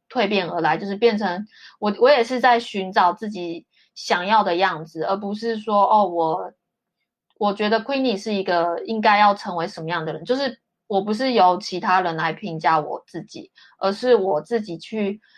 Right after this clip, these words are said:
看看自己的内心，然后觉得说，哦，我应该想要活成什么样子，那我就朝那个方向去努力。所以我觉得今天，呃，今天我觉得看到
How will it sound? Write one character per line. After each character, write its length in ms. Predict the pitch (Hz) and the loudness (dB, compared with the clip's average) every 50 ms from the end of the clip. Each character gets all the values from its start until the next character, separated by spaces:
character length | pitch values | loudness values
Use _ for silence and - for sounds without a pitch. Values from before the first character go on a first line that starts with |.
| _ _ _ _ | _ _ _ _
看 180 | - - 294 262 | -4 -2 -2 0
看 200 | 254 285 262 240 | 2 2 2 2
自 100 | 233 240 | 0 0
己 60 | 220 | 0
的 100 | 202 165 | 2 2
内 240 | 170 196 214 202 185 | 2 2 2 0 0
心， 480 | 190 - 196 190 185 180 190 202 214 - _ _ _ - 208 - _ | -2 -2 -4 -4 -2 -4 -6 -8 -8 -12 _ _ _ -20 -20 -8 _
然 120 | 202 185 185 | 2 4 6
后 240 | 208 220 226 220 | 6 8 8 6
觉 220 | 202 208 202 190 175 | 6 4 2 2 4
得 100 | 196 196 | 2 2
说， 160 | 202 226 220 | 2 4 4
哦， 160 | 240 247 233 | 6 6 6
我 140 | 202 190 180 | 6 4 4
应 180 | 185 196 202 202 | 2 2 0 0
该 360 | 196 208 190 196 190 202 196 - _ _ _ | 2 4 4 4 4 2 0 -4 _ _ _
想 240 | - - - 185 196 | -8 -2 0 2 2
要 140 | 214 240 | 2 2
活 140 | 226 208 185 | 2 0 -4
成 160 | 180 208 202 | -4 -4 -6
什 120 | - - 175 | -8 -8 -8
么 120 | 170 165 | -6 -4
样 280 | 170 190 208 185 170 170 | 0 0 0 0 -2 -8
子， 180 | - - 160 | -12 -14 -8
那 180 | 170 185 196 180 | -4 -2 -2 0
我 60 | 165 - | -2 -4
就 100 | 185 185 | -6 -8
朝 260 | - - 190 175 170 | -6 -4 -4 -4 -4
那 80 | 180 185 | -4 -6
个 300 | 190 180 175 160 156 160 - - _ _ | -6 -2 -2 -2 -2 -2 -4 -8 _ _
方 180 | - 220 214 226 | 2 2 2 2
向 160 | 240 214 190 208 | 2 0 -2 -2
去 140 | 220 196 170 | -4 -4 -4
努 260 | 175 165 - - - | -4 -8 -8 -8 -6
力。 260 | - 180 165 160 - _ _ _ _ _ _ - - _ _ _ _ _ | -4 -4 -4 -4 -8 _ _ _ _ _ _ -20 -20 _ _ _ _ _
所 100 | - 277 | 4 6
以 40 | 330 | 6
我 180 | 311 247 208 196 | 8 6 6 4
觉 160 | - 196 190 | 4 4 4
得 100 | 202 202 | 4 4
今 240 | 196 - 240 240 254 | 4 2 2 2 4
天， 480 | 269 247 240 240 247 240 233 233 240 - | 4 4 4 4 4 4 2 0 0 2
呃， 320 | - 196 170 165 170 165 | 2 2 2 0 -2 -4
今 180 | 196 214 240 247 | -4 -2 -2 0
天 320 | 269 269 254 254 254 247 240 - | 2 2 2 2 2 0 -2 -2
我 120 | - 196 | -4 -4
觉 120 | 185 - 190 | 0 0 0
得 80 | 190 | 0
看 160 | 190 - 233 214 | 0 0 2 4
到 420 | 220 214 208 208 196 196 190 | 6 6 8 8 6 4 2